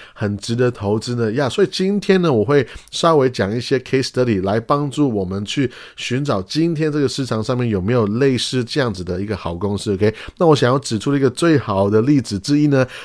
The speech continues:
就是 Adobe。OK，那我都，我们都知道这个是过去十年的一个非常成功的一个，啊，一个公司，非常，非常赚钱，而且呢，它的股价也是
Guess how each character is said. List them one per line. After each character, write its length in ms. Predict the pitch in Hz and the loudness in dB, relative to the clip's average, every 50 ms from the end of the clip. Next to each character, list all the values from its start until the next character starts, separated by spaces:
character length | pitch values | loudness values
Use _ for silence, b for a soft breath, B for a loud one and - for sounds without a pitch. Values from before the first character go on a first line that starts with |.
| B - | B 0
就 160 | - 156 160 | 4 4 4
是 140 | 127 135 170 | 6 4 0
Adobe。 640 | - - 135 117 107 151 165 202 214 190 151 135 117 | 0 0 -4 0 4 4 8 8 8 8 8 4 2
OK， 140 | 110 - 135 | 2 0 0
那 120 | 147 165 143 | 0 0 0
我 100 | 113 107 | 0 0
都， 100 | 113 123 131 | -2 -2 -2
我 80 | 113 110 | -2 -2
们 120 | 113 123 | 0 2
都 80 | 143 147 | 2 2
知 240 | 147 - 139 147 | 2 2 0 2
道 200 | 135 143 131 127 | 2 4 2 2
这 100 | 120 143 | 2 0
个 100 | 135 127 | 0 0
是 300 | 113 - - - 139 131 | 0 0 2 4 4 4
过 240 | 117 - 147 143 135 | 4 4 4 4 4
去 160 | - - 139 | 2 0 -2
十 320 | 127 - - - 113 110 117 | -2 -2 -2 -2 -2 -2 -2
年 220 | 120 117 110 107 | 0 0 -2 0
的 180 | 113 120 120 123 | -2 -2 -2 -2
一 40 | 117 | 0
个 200 | 113 113 104 B B B B B B B | 0 0 0 B B B B B B B
非 300 | _ - - 165 170 175 | _ -6 -4 0 2 2
常 240 | 175 - 135 120 123 | 2 2 0 -2 -2
成 320 | 117 - - 113 104 113 113 | -4 -4 -4 -2 -2 -2 -2
功 180 | 127 123 123 | -2 -2 -2
的 80 | 113 110 | -2 -2
一 120 | 113 113 | -2 0
个， 200 | 110 110 101 98 B B B B B B | 0 0 0 0 B B B B B B
啊， 160 | - - 95 | -10 -8 -4
一 80 | 104 117 | -2 -2
个 80 | 110 101 | -2 0
公 240 | - 120 117 123 | 0 0 0 0
司， 180 | 117 - - 123 117 | -2 -2 -2 -2 2
非 120 | - 131 | 2 2
常， 220 | 117 117 113 120 120 131 123 | 2 2 0 -2 -4 -6 -4
非 160 | - 135 127 | -2 -2 -2
常 240 | - 127 110 110 107 | 0 0 -2 -2 -2
赚 320 | - - 139 131 123 117 | 0 0 2 2 2 0
钱， 200 | 104 - 110 107 | 0 0 0 0
而 120 | 104 127 | 0 -2
且 120 | 127 - 107 | -2 0 0
呢， 120 | 107 117 110 | 0 0 0
它 60 | 127 | 0
的 120 | 123 117 | -2 -2
股 240 | 113 - 104 98 92 | -2 -4 -4 -4 -2
价 200 | 92 117 123 117 | -2 0 0 0
也 160 | 107 98 90 87 | 0 -2 -4 -6
是 280 | - - 127 123 117 | -6 -2 0 0 0